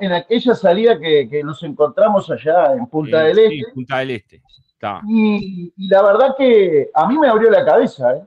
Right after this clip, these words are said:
Speaker 1: No lo ha probado nadie, pero Polenta ahí, yo ju-, junto con Sanabria
Speaker 2: ¿Sabe qué me convenció? Me convenció Miguel. Por fin, hoy,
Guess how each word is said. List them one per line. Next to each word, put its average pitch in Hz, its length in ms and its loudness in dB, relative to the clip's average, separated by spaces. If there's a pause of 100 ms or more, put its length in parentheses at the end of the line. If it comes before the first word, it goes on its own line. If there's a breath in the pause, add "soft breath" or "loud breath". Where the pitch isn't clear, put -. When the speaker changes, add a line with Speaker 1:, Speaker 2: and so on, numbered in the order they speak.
(120)
Speaker 1:
No 214 140 0
lo 285 100 4
ha 185 100 -2
probado 220 380 2
nadie, 269 480 0 (420)
pero 180 280 2
Polenta 226 440 2
ahí, 277 160 0
yo - 260 -6 (100)
ju-, - 240 -6
junto 254 420 -2
con 285 200 0
Sanabria 277 540 2
Speaker 2:
¿Sabe 254 200 -2
qué 226 100 -4
me 220 100 -2
convenció? 190 760 -4
Me 139 180 -12
convenció 160 540 -12
Miguel. 202 480 -10 (500)
Por 139 200 -12
fin, 220 280 -14
hoy, 240 120 -12